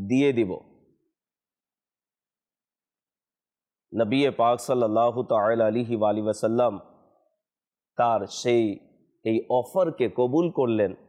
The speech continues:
এবং কুস্তি শুরু হলো। দেখতেই দেখতে নবী পাক সাল্লাল্লাহু আলাইহি ওয়াসাল্লাম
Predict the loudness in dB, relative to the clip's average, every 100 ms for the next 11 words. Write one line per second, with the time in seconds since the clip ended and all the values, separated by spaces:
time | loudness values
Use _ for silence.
0 | _ _ _ _ -2 0 0 -2 -8 -8
1 | -6 -6 -4 -2 -2 -2 -6 -8 -16 _
2 | _ _ _ _ _ _ _ -4 -4 0
3 | 0 2 0 0 0 0 0 0 0 0
4 | 0 0 0 2 0 0 0 0 0 0
5 | 0 0 0